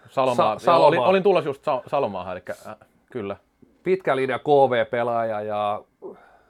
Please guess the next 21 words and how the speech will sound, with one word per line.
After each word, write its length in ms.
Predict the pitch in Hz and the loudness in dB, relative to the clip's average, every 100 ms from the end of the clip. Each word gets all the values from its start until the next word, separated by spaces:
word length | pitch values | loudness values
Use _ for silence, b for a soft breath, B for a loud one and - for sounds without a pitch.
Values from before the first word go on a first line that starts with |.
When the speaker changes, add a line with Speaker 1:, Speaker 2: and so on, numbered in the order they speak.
| B _ _ _ | B _ _ _
Speaker 2:
ollut 180 | 123 135 | -8 -6
näillä 160 | 139 135 | -4 -4
K 100 | 147 139 131 | 2 2 2
V:n 220 | 120 113 _ - | 0 -6 _ -4
heikkoinakin 640 | 139 127 131 110 107 110 | -4 -4 -4 -6 -6 -8
vuosina, 480 | 113 113 113 101 101 _ b b b _ _ _ _ _ | -4 -4 -4 -8 -8 _ b b b _ _ _ _ _
tehnyt 280 | 131 131 123 | -4 -4 -2
hyvin 300 | 131 127 104 | -2 -2 -2
tehoja, 560 | 120 113 110 107 98 - | -4 -2 -2 -2 -4 -6
todella 320 | 120 127 117 | -4 -2 -2
hyvin 220 | 113 107 | -6 -10
tehopisteitä 840 | 117 113 110 113 104 110 101 104 | -6 -6 -6 -8 -12 -8 -8 -6
ja 200 | 104 107 - b b b b b b b | -4 -4 -8 b b b b b b b
nyt 140 | 131 | -10
sit 120 | 143 123 | -8 -6
matka 320 | 143 135 131 | -6 -2 0
jatkuu 360 | 123 117 127 | 0 -2 -6
Nokialle 720 | 120 131 131 127 104 104 101 98 | -4 -4 -2 -4 -2 -4 -6 -6
ja 340 | 98 98 95 _ _ _ _ _ _ _ _ _ _ _ _ _ _ _ _ _ _ _ | -6 -6 -8 _ _ _ _ _ _ _ _ _ _ _ _ _ _ _ _ _ _ _
saa 240 | - 156 | -8 -4
nähdä, 280 | 151 147 120 | -2 0 0